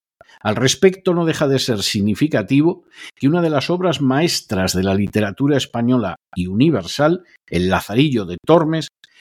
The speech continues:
contraste la terrible miseria de un pueblo y sus vicios con el día en que el emperador Carlos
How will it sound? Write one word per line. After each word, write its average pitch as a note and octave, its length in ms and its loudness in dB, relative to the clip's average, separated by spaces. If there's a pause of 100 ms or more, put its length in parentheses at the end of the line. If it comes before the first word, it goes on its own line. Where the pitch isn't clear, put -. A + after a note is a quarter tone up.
(120)
contraste C#3 720 0
la A#2 220 -2
terrible D3 580 0
miseria B2 560 0
de A2 120 -2
un C3+ 200 0
pueblo A2+ 420 2
y F#2 60 -2
sus F2+ 300 -2
vicios C#3+ 520 0 (300)
con A2+ 180 0
el A#2+ 180 0
día E3+ 220 4
en B2+ 180 2
que A2 120 -2
el G#2 80 0
emperador G2+ 760 2
Carlos A2+ 580 -2